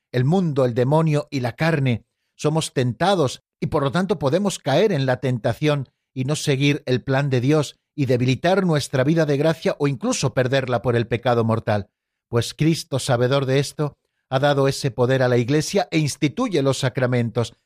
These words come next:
de la penitencia y de la unción de los enfermos para la salud de las almas y para la salud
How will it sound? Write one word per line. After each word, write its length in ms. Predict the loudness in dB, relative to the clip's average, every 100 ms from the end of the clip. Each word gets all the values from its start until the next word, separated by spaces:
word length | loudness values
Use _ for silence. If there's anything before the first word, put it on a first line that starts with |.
| -4
de 120 | 0
la 140 | 0
penitencia 720 | 0 -2 0 0 0 0 -2 -2
y 80 | -2
de 100 | 2
la 100 | 2
unción 300 | 0 -2 0
de 80 | 0
los 160 | 0
enfermos 580 | -2 -2 -2 0 -2 -8 _ _
para 200 | -2 0
la 100 | 2
salud 300 | 0 2 2
de 80 | 2
las 220 | 0 0
almas 380 | 0 0 -2 -6 _ _ -8
y 80 |
para 220 | -2 0 2
la 100 | 0
salud 340 | 0 2 0